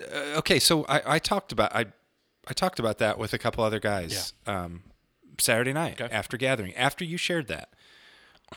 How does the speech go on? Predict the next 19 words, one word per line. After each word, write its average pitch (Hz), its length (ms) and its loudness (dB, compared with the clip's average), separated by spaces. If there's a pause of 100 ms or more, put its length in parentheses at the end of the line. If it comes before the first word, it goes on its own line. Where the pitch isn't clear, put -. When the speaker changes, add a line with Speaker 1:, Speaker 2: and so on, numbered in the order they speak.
(360)
Speaker 1:
I, 123 200 4
I, - 200 -12 (800)
I'm 135 180 8
not, 151 300 6
I 120 100 2
mean, 123 160 -2
that's 160 300 6
your 135 200 4
conviction, 135 680 0
Speaker 2:
Yeah. - 100 -10
Speaker 1:
and 117 140 0
I'm 127 100 4
not 131 160 2
in 117 140 0
disagreement 117 640 0
with 98 120 -6
that. 95 300 -4 (400)
I 123 140 8
do 151 300 4